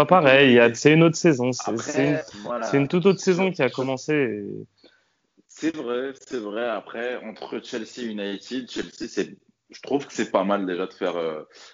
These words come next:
Speaker 2: de faire cette saison-là avec, euh, vraiment une nouvelle génération, nouveau coach, et cetera. Je verrais plus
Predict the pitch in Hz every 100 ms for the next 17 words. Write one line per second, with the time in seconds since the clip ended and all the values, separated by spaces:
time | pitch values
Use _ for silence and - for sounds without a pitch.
0 | - 92 101 - 110 - - 110 98 90
1 | 90 101 92 85 80 87 78 73 80 90
2 | 87 82 85 78 82 82 78 78 - 107
3 | 107 _ _ _ 101 98 98 104 98 85
4 | 87 - 80 98 - _ _ _ - -
5 | _ - _ _ _ _ - 95 95 98
6 | 92 120